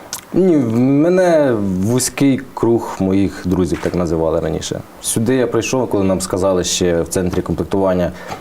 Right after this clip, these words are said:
наш, е, на той момент командир взводу, сказав: "Всі обов'язково мають придумати позивний собі".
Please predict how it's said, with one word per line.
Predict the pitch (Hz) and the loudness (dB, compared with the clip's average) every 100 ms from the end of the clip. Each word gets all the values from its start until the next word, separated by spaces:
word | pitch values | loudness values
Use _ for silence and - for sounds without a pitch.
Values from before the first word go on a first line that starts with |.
| - | -4
наш, | 92 87 - - - - | -4 -2 -6 -8 -16 -4
е, | 82 80 76 - 82 | 0 2 0 -2 -2
на | 92 | -2
той | 90 | 0
момент | 90 85 | 0 -2
командир | - 85 87 87 82 | -2 -2 0 0 0
взводу, | 82 101 104 - - - - - - - | -2 -2 -2 -4 -8 -14 -12 -14 -14 -14
сказав: | - 95 101 95 | -4 0 0 -2
"Всі | - 127 123 | 0 2 2
обов'язково | 101 98 95 113 107 | 2 0 0 -2 0
мають | 95 92 | 2 0
придумати | - 87 92 85 - | -2 0 0 -2 -4
позивний | 82 82 78 71 | -2 0 0 -4
собі". | - - | -4 -4